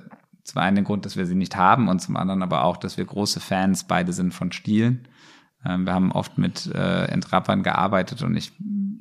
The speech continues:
Uli und ich sind immer beide, wenn man an der Box vorbeigeht, wo die Kämme drin sind, die Stiele, da riecht's immer so schön raus nach Zimt und nach so viel Gewürz. Und, äh, wir mögen auch gerne selber viele Rotweine, die mit viel Stiel dabei sind. Also haben wir uns dafür entschieden, das so zu machen.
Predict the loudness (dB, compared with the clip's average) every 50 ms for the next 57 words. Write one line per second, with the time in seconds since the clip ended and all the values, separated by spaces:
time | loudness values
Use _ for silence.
0 | -6 -4 -4 -4 -6 -4 -2 0 0 2 2 0 0 0 -2 -2 -4 -6 -4 -4
1 | -2 -2 0 0 -2 0 0 0 0 0 0 0 0 0 2 2 2 0 0 0
2 | 0 0 -2 -4 -8 -16 -20 -20 -20 -20 _ _ _ _ _ -2 -2 0 -2 -4
3 | -6 -6 -6 -2 0 2 2 2 2 0 -2 -2 -2 -2 -2 -2 -2 0 0 2
4 | 2 2 2 0 0 0 0 0 0 -2 -2 -2 -4 -4 -2 -2 0 0 0 -2
5 | -4 -6 -10 -10 -10 -10 -6 -6 -8 -8 -8 -8 -8 -6 -4 -4 -4 -6 -6 -8
6 | -6 -2 -2 0 0 0 0 0 -2 -2 -2 -4 -8 -8 -6 -8 -8 -6 -2 2
7 | 2 2 2 2 0 -2 0 2 2 0 0 -2 -6 -14 -18 -18 -18 -12 -8 -6
8 | -6 -2 4 4 4 4 4 2 2 2 2 2 0 -6 -16 -18 -20 -20 -20 -20
9 | -20 -20 -20 _ _ _ _ -2 0 2 4 4 4 2 0 -4 -6 -6 -4 -4
10 | -2 -4 -4 -2 0 2 4 4 4 4 2 2 2 2 0 2 2 2 4 4
11 | 2 2 2 0 0 0 0 -2 -4 -6 -16 _ _ _ _ _ -20 -20 -12 -6
12 | -4 -4 -4 -2 -4 -4 -2 0 0 2 2 2 0 0 0 -2 -2 -4 -4 -4
13 | -4 -4 -4 -4 -2 0 0 0 0 0 0 0 0 0 0 -2 -4 -4 -4 -6
14 | -4 -4 -2 -2 -2 -2 -4 -6 -8 -6 -4 -4 -4 -4 -4 -4 -4 -4 -4 -4
15 | -2 -2 -2 0 2 4 4 4 2 0 -6